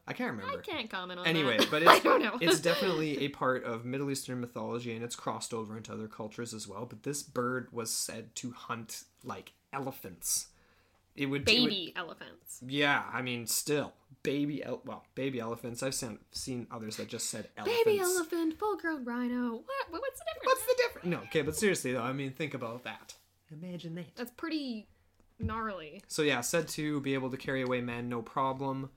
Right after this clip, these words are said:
Speaker 1: Attack, yeah, baby elephants, and basically
Speaker 2: And some
Speaker 1: just
Speaker 2: people nowadays, like, 'cause that Mark Hall guy that w-, we read that book, he was saying that there actually is physical evidence to support the idea of a massive bird living in that area,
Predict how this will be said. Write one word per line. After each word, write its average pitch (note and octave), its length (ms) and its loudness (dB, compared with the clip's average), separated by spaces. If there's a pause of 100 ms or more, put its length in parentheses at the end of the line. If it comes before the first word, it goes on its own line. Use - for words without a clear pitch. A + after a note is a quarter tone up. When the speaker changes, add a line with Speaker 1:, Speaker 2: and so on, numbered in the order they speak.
(220)
Speaker 1:
Attack, B2 520 0 (960)
yeah, B2+ 220 -8 (280)
baby B2 260 -2
elephants, A#2+ 520 -6
and B2+ 160 -10
basically C3+ 380 -2
Speaker 2:
And G3 80 0
some D4 140 6
Speaker 1:
just F4+ 100 2
Speaker 2:
people G4 600 0
nowadays, G#3+ 800 0
like, G#3+ 180 -2
'cause A#3+ 240 -2 (340)
that A3+ 180 0
Mark A3 420 0
Hall A3 380 -2
guy F#3+ 460 0
that G#3 100 -6
w-, F#3+ 220 -8
we G#3 180 -8
read G3+ 140 -6
that G3 180 -8
book, G#3 340 -6 (160)
he A3+ 500 -4
was G#3+ 160 -4
saying G#3 280 -6
that G3+ 160 -10
there G3+ 180 -8
actually G#3+ 400 -10
is G#3 300 -6
physical G#3 280 -8
evidence G3 360 -10
to - 80 -10
support G3+ 420 -6
the A3+ 80 -4
idea A3+ 240 -2
of G#3 80 -6
a G3+ 60 -10
massive G3+ 480 -10
bird G3 280 -8
living G3 280 -8
in G#3 80 -6
that G3 180 -10
area, G#3+ 320 -6